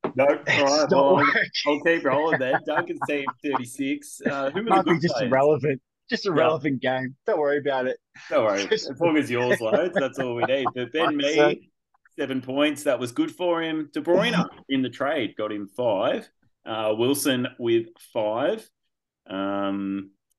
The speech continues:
Speaker 1: with that late tap across. Otherwise, threes and twos as well. So not that good either, but got the job done, thirty-six points. It really was a battle of the bottom, wasn't it? Twenty-eight to thirty-six. Keep that in mind for, uh, worst coach of the week sort of territory, isn't it?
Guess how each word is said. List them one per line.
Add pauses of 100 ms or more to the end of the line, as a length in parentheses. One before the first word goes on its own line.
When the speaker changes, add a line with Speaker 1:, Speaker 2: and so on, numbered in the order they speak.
(120)
Speaker 1:
with
that
late
tap
across.
Otherwise,
threes
and
twos
as
well.
So
not
that
good
either,
but (160)
got
the
job
done,
thirty-six
points.
It
really
was
a
battle
of
the
bottom,
wasn't
it? (400)
Twenty-eight
to
thirty-six.
Keep
that
in
mind
for,
uh, (460)
worst
coach
of
the
week
sort
of
territory,
isn't
it?